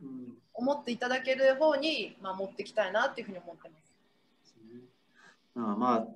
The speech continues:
Speaker 1: あ、あの、最後に、まあ、皆さん結構、まあ、看板ツアーなんですけれども、なんか海外に行かれて、看板っていうものの存在っていう役割っていうか、なんか改めて気づかれたこととか、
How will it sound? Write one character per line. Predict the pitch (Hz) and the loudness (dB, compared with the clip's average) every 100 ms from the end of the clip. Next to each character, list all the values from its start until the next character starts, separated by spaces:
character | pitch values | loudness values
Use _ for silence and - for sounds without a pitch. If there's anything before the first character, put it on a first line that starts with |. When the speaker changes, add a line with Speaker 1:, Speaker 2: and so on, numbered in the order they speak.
| - | -10
Speaker 1:
あ、 | |
あ | 120 | -4
の、 | 113 | -4
最 | - 170 165 | -2 2 6
後 | |
に、 | 110 | 6
ま | 107 120 107 | 8 8 8
あ、 | 92 - | 4 0
皆 | 131 | 0
さ | 135 | 2
ん | |
結 | 110 98 | 2 2
構、 | |
ま | - | -2
あ、 | |
看 | - 156 156 | 2 6 8
板 | 156 151 | 8 8
ツ | 139 160 | 6 6
ア | 131 | 8
ー | |
な | 101 | 6
ん | 101 | 2
で | 98 | -4
す | - | -4
け | 104 | -4
れ | 104 | -4
ど | 98 101 | -4 0
も、 | 135 131 110 104 | 4 4 4 2
な | 113 | -2
ん | |
か | 107 | -2
海 | 104 139 123 | 0 2 4
外 | 98 | 2
に | 98 | -2
行 | 98 | -4
か | 104 | 0
れ | 98 | 0
て、 | - 101 - | 2 2 2
看 | - 151 151 | 4 8 10
板 | 160 156 156 | 10 10 10
っ | |
て | 156 | 12
い | 151 | 12
う | 151 147 151 - _ - | 12 12 10 6 _ -4
も | 143 143 | 2 6
の | |
の | 139 | 6
存 | - 135 135 | 6 4 6
在 | 131 135 | 8 8
っ | 135 | 6
て | 101 | 2
い | 92 | 0
う | |
役 | 101 101 110 | 0 2 4
割 | 113 | 4
っ | 107 | 2
て | 95 | -4
い | |
う | 92 | -10
か、 | 92 87 - - | -8 -8 -8 -4
な | 104 | -4
ん | |
か | 98 | 2
改 | 104 107 110 | 4 6 6
め | 104 | 4
て | 104 - - _ _ _ - | 2 -6 -10 _ _ _ -4
気 | 107 | 0
づ | 104 | 2
か | 104 | 2
れ | |
た | 107 - | 2 -2
こ | - - - | -10 -8 -6
と | 104 | -6
と | - - | -8 -8
か、 | - - | -8 -10